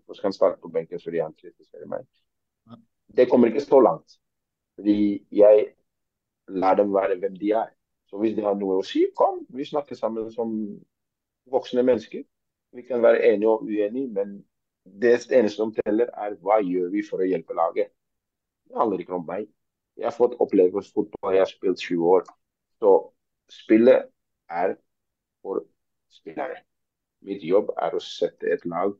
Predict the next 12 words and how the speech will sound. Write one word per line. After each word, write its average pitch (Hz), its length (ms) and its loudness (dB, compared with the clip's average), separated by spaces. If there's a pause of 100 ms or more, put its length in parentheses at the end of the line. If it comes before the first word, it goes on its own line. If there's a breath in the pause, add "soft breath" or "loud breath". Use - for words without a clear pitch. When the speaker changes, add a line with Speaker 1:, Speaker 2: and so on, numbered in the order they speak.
(320)
Speaker 1:
som 85 220 -12
kjemper 85 480 -10
for - 160 -14
hverandre, 90 480 -2
og - 80 -8
som - 180 -14
kjemper - 380 -12
for - 160 -20
det. - 220 -20 (580)
Ikke 208 100 -14
noe 147 140 -4
annet. - 140 -14